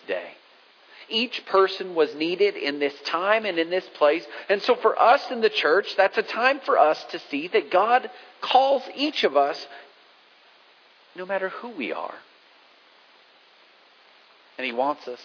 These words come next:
to be a part of the community, recognizing that each of us have gifts, that each of us have abilities, that each of us have talents, that each of us bring our own unique,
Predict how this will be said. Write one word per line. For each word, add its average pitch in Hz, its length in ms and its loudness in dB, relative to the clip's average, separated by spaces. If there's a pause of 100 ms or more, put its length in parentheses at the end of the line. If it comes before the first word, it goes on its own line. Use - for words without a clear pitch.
(100)
to 127 60 -20
be 117 100 -8
a 110 60 -4
part 120 400 0 (280)
of 107 140 -12
the 110 80 -14
community, 107 500 -10
recognizing 113 880 -4
that 110 160 -8
each 143 240 -12
of 131 80 -4
us 120 140 -4
have 87 240 -8
gifts, 127 480 -4 (320)
that 156 100 -4
each 190 240 -10
of 156 100 -6
us 143 120 -4
have 120 180 -2
abilities, 156 600 0
that 131 180 -4
each 190 180 -10
of 139 80 -6
us 131 140 -2
have 110 220 -6
talents, 180 400 -2 (260)
that 160 180 0
each 233 220 -6
of 214 100 0
us 202 140 0
bring 156 460 -2
our 123 200 2
own 185 380 -2
unique, 147 680 -8